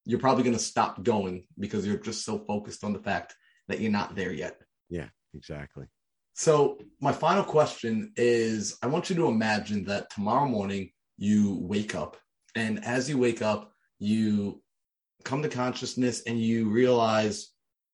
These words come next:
Speaker 1: "Oh my gosh, like, I don't remember anything." You don't remember your name. You don't remember the civil engineering. You don't remember the skyscrapers, the relationships. It's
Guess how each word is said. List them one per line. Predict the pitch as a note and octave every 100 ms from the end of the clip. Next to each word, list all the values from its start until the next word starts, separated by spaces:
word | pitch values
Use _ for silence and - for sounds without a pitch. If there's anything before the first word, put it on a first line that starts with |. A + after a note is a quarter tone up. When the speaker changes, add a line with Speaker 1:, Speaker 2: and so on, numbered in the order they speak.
| _ _ _ _
Speaker 1:
"Oh | G#2+
my | F2
gosh, | A2 G2+ -
like, | A2+ - _ _ _ _ _ _ -
I | A#2
don't | A#2+
remember | G#2+ F#2+ F2+
anything." | F2 A2+ - - - _ _ _ _ _
You | G#2+
don't | G#2+
remember | G#2+ G#2+ G#2 G2 F#2+ F#2
your | F2
name. | F#2+ G2+ A2 A2+ G#2+
You | G#2
don't | G2 -
remember | G2 G2 F#2+ G2 G2 - _ _ -
the | F#2 G#2 G2+ F#2+ F#2+ -
civil | - A#2 G#2
engineering. | G2+ G2 F#2+ G2+ A2+ A2+ A2
You | G2
don't | G2
remember | E2+ G2+ C#2
the | -
skyscrapers, | - G#2 G#2 G#2 A2+ G#2+ G#2+ G#2 G2 F#2 -
the | - D#2
relationships. | - A2 A#2 - A#2 - - A2+ A2 - - _ _ _ _ _
It's | - -